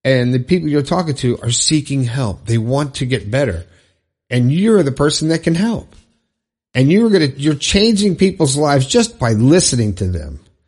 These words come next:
and by offering your suggestions. Maybe they'll take them. Maybe they won't. Maybe they'll, uh, get out and change their lives. Maybe they'll be a repeat offender.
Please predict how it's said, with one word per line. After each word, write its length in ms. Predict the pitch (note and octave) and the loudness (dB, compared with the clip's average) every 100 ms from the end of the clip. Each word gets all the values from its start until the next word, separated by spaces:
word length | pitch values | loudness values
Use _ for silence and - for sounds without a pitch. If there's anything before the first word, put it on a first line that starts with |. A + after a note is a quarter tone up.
| _ _ _ _ | _ _ _ _
and 160 | A2+ G#2 | -2 0
by 140 | A2+ | 0
offering 420 | G2+ B2+ D#3+ F3 D3+ | -2 -2 -2 0 0
your 100 | C#3+ | 0
suggestions. 800 | - C3 B2 G2+ F#2 F#2 F2 | -2 -4 -2 -2 -4 -6 -4
Maybe 240 | G2 B2 D#3+ | -2 0 2
they'll 120 | F3+ | 0
take 220 | G3 G3 | 0 0
them. 180 | A3 F#3 | 0 0
Maybe 220 | C3 C3 | 2 4
they 140 | C#3 C#3 | 4 4
won't. 320 | D#3 F#3 - | 4 0 0
Maybe 240 | C#3 D3+ | 0 0
they'll, 340 | D#3 D#3 B2 B2+ | 0 -2 -4 -4
uh, 140 | A#2+ | -4
get 260 | G#2 D3 C#3+ | -2 -2 -2
out 240 | D#3+ - | -2 -4
and 240 | B2+ A#2+ | -4 -4
change 320 | A#2 D3+ D#3+ C#3 | -4 -2 -2 0
their 100 | D3+ | 0
lives. 320 | D3 F3+ - | 0 -2 0
Maybe 220 | D3 D#3 | 0 0
they'll 80 | D#3+ | 0
be 160 | D3+ | 2
a 80 | D#3+ | 0
repeat 340 | D3 C#3+ E3+ D#3 | 0 0 0 0
offender. 460 | D3 G3 C3 F2+ | 0 0 0 -4